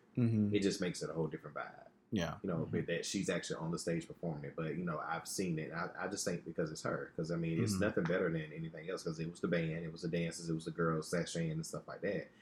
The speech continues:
Speaker 2: It's just Beyonce added to it. So,
Speaker 1: Yeah.
Speaker 2: I mean, I,
Speaker 3: I
Speaker 2: and I'm
Speaker 3: mean,
Speaker 2: not, I'm
Speaker 3: it
Speaker 2: not discrediting her at all, but I just
Speaker 1: Mm-hmm.
Speaker 2: think that a lot of the things I've seen, especially when she stole the thing from Freedom, they did good on that. That, that blah, blah, blah, ha!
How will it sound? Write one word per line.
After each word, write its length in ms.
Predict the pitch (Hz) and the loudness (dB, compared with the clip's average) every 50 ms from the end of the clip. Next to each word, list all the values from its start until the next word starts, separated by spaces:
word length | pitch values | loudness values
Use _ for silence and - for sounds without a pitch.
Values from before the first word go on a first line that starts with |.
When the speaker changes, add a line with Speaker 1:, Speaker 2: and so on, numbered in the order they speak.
| - - - - | -20 -12 -4 -4
Speaker 2:
It's 120 | 92 82 | -2 0
just 300 | 87 85 - - - - | 0 -2 -4 -4 -4 -2
Beyonce 500 | 85 85 80 78 71 - 73 - - 73 | 0 0 0 0 -2 -4 -6 -6 -6 -8
added 140 | 71 76 - | -8 -10 -10
to 120 | - - 78 | -6 -6 -6
it. 220 | 69 - - - - | -6 -6 -10 -12 -10
So, 200 | - - - 117 | -6 -4 -2 0
Speaker 1:
Yeah. 200 | 90 87 90 90 - - - - - _ _ _ _ _ _ _ | 0 0 -2 -4 -6 -10 -16 -20 -20 _ _ _ _ _ _ _
Speaker 2:
I 60 | 104 | 6
mean, 160 | 110 113 110 | 8 8 10
I, 140 | 101 110 120 | 10 10 10
Speaker 3:
I 60 | 120 - | 10 12
Speaker 2:
and 80 | - 233 | 12 12
I'm 80 | 123 117 | 12 12
Speaker 3:
mean, 80 | 120 | 12
Speaker 2:
not, 200 | 131 127 123 - | 12 12 12 12
I'm 60 | 120 123 | 12 12
Speaker 3:
it 40 | |
Speaker 2:
not 120 | 123 117 107 | 12 12 10
discrediting 360 | 107 - - 135 127 113 107 | 6 8 10 10 10 10 8
her 120 | 101 92 | 8 6
at 120 | 90 95 107 | 8 8 10
all, 220 | 110 98 87 87 | 10 8 8 6
but 120 | 82 90 95 | 4 4 4
I 60 | - 127 | 4 6
just 180 | 120 113 107 | 6 6 6
Speaker 1:
Mm-hmm. 80 | 101 101 | 6 6
Speaker 2:
think 180 | 95 90 82 | 4 4 2
that 240 | 85 90 87 85 - - - | 0 0 0 0 -2 -4 -4
a 120 | 98 95 | 0 4
lot 180 | 98 98 110 117 | 8 8 8 8
of 80 | 107 | 8
the 80 | 107 107 | 6 6
things 320 | 107 - 113 107 107 104 - | 6 6 6 6 6 6 4
I've 140 | 92 92 - | 2 2 4
seen, 240 | - 117 113 107 95 | 4 4 4 4 2
especially 360 | 87 - 113 110 - - 98 | 4 6 6 6 6 4 2
when 80 | 92 87 | 2 2
she 160 | - 101 90 90 | 0 -2 -2 -2
stole 320 | 87 - - 98 92 92 87 | -4 -2 2 6 6 6 6
the 100 | 85 85 | 4 2
thing 220 | - 92 92 90 - | 0 0 0 0 0
from 180 | - 85 85 82 - | 0 0 0 4 6
Freedom, 380 | 110 113 113 110 107 110 110 - - - - - _ _ _ _ _ _ _ _ _ - - | 6 8 8 6 4 4 0 -4 -10 -20 -20 -20 _ _ _ _ _ _ _ _ _ 4 12
they 160 | - 139 190 | 12 12 12
did 220 | 165 117 101 92 110 | 12 12 8 8 10
good 160 | 127 123 98 | 10 10 10
on 140 | 85 85 95 | 10 6 2
that. 340 | 95 82 - - - - - | 0 -2 -2 -6 -10 -6 -4
That, 120 | 98 95 | 0 2
that 200 | 95 95 85 - | 2 2 6 8
blah, 100 | - 135 | 10 10
blah, 100 | 135 135 | 12 12
blah, 220 | 123 120 98 80 - | 12 12 12 12 12
ha! 800 | - - - - - - 190 180 - 165 147 107 90 - - | 12 12 12 12 12 12 12 12 12 12 12 12 12 8 4